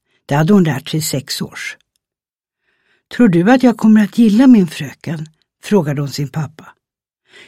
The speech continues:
"Ja visst", sa pappa, "det är klart du kommer att göra det."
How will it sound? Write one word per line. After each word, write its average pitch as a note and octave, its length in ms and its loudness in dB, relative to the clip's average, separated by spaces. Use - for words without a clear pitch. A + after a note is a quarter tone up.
"Ja D#3 460 -4
visst", - 480 -4
sa - 200 -16
pappa, - 280 -16
"det - 100 -12
är - 80 -10
klart A3 280 -2
du - 60 -16
kommer A#2+ 300 -12
att B2+ 80 -10
göra D#3 180 -8
det." G#3 440 -4